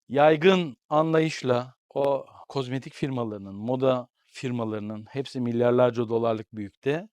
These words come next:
örtüşüyor. Sizden kadınlığınız alındı, kadınlık onurunuz ayaklar altına alındı. Hepiniz Seyit Onbaşı'ya döndünüz. Hayatın erkekler tarafından yüklenilmesi gereken bütün sorumlulukları, ağırlıkları sizin omuzlarınıza yüklendi.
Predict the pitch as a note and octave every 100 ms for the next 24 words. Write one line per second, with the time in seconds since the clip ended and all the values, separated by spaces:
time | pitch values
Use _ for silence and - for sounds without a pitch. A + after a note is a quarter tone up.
0 | _ G#3+ A3+ - - - - _ _ _
1 | _ - D#3+ F3 F3 E3 D#3 D#3+ D#3 D3+
2 | D3 C#3 C3+ A#2 G#2+ C3+ _ - C3 C3+
3 | C#3+ C3 B2 B2 C3+ C3 B2 B2 C3+ B2+
4 | A#2 - G#2 G2+ G2 F#2 B2 D3 C#3+ C3+
5 | - C3+ B2 C3+ C3 B2+ - C3 A#2+ A2+
6 | G2 F#2+ G#2+ - _ - D#3 D#3+ - E3+
7 | C3+ - _ _ - C3+ - D3+ E3+ E3+
8 | E3 D3 - C3+ C#3 C3+ A2+ F#2 A2+ B2+
9 | C#3 C#3 C#3 C3+ D3 C#3 B2+ A#2+ C#3 B2
10 | A2 A2 - G#3 - D3 C3 B2 A#2+ A#2
11 | A#2 C3+ C3+ C3 B2+ - A#2+ B2 - C3
12 | C#3+ C#3 B2 A#2 B2 A#2+ A#2+ C#3 A#2+ B2
13 | G#2+ G2 A2 D#3+